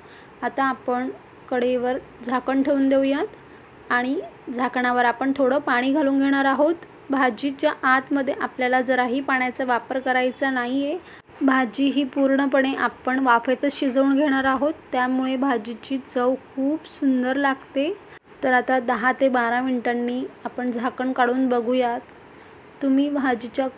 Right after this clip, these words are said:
कलरवरूनच बघू शकता किती सुरेख पाणीदार असा भोपळ्याचा रंग झालेला आहे आणि यावरूनच लक्षात येतंय की भोपळा अगदी परफेक्ट असा शिजलेला आहे.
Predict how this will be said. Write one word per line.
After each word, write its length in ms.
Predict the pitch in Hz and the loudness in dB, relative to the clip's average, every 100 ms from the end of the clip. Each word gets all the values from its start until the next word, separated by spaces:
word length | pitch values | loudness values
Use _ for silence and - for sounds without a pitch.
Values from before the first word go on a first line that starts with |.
| - | -4
कलरवरूनच 760 | 254 254 262 269 262 262 277 269 | 0 2 2 2 2 0 0 0
बघू 260 | 247 240 | 0 -2
शकता 460 | 262 262 - - 247 247 285 - - | -4 -6 -6 -4 -2 -2 -6 -10 -8
किती 360 | 269 - 277 277 | -8 -6 -6 -4
सुरेख 400 | 277 254 269 269 - | -2 0 0 -2 -6
पाणीदार 500 | 262 240 262 254 254 269 | -6 -4 0 0 0 -2
असा 200 | 262 262 | -4 -2
भोपळ्याचा 540 | 247 269 262 240 233 262 | 0 0 0 0 0 0
रंग 240 | 254 262 | 0 0
झालेला 400 | 269 262 262 262 | 0 0 0 0
आहे 300 | 262 240 294 330 - - _ - - 403 392 | -2 -4 -6 -10 -16 -20 _ -20 -18 -16 -4
आणि 300 | 302 262 277 | 0 2 2
यावरूनच 640 | 277 262 262 269 269 285 277 | 2 2 2 2 2 0 0
लक्षात 480 | 269 - - 269 285 | -2 -2 -2 0 0
येतंय 420 | 254 269 240 262 269 - - | 0 0 -2 -2 -6 -18 -12
की 120 | 269 269 | -6 0
भोपळा 460 | 269 262 - 254 - | 0 0 -2 -4 -4
अगदी 400 | 247 220 220 269 | -6 -6 -6 -6
परफेक्ट 580 | 269 247 247 277 269 302 | -2 -4 -2 -2 -2 -2
असा 280 | 311 - 277 | -4 -2 -2
शिजलेला 500 | 277 262 262 277 277 | -2 -4 0 0 2
आहे. 320 | 269 247 285 | 0 -2 -4